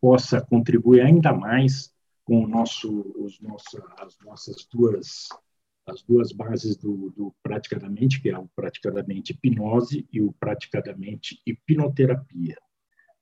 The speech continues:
tá? É, eu quero cumprimentar, é,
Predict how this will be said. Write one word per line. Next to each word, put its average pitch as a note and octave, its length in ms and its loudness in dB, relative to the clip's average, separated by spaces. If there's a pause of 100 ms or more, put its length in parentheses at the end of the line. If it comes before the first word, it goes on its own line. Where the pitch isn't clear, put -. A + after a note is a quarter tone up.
tá? - 200 -16 (600)
É, A2 400 4
eu A2+ 120 4
quero C#3 200 4
cumprimentar, B2+ 880 4 (160)
é, G2+ 840 2